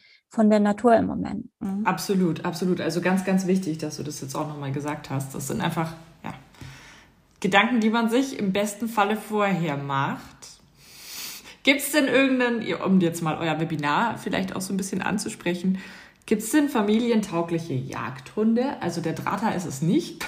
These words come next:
Speaker 2: <laughs> Jetzt kommt ja der Wischler immer mehr.
Speaker 1: Ja, und auch da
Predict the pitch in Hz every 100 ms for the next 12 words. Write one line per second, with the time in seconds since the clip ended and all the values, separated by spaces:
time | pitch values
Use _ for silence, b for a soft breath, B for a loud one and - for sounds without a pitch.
0 | - - - 330 339 - - - - -
1 | - - - - - 208 190 240 233 190
2 | 180 190 226 302 311 320 302 302 302 302
3 | 320 349 359 254 240 302 - B B _
4 | - 240 - 196 190 - 202 196 277